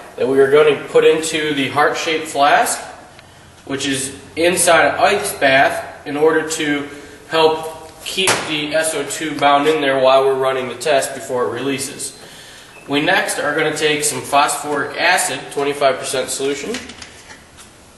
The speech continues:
and we are going to put ten milliliters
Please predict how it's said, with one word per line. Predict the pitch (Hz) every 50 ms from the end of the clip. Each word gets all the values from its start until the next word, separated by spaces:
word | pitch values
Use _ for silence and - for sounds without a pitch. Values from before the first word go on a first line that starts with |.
| - - - - - - - - -
and | 147 156 165 160
we | 165 170
are | 170 165 151
going | 147 165 165 165 165
to | 156 - - - - -
put | 165 156 156 156 151 - - - - - - - - - - - - - - - - - - -
ten | - 180 190 196 190 180 185
milliliters | 190 196 185 165 143 139 135 135 147 170 180 180 180 - - -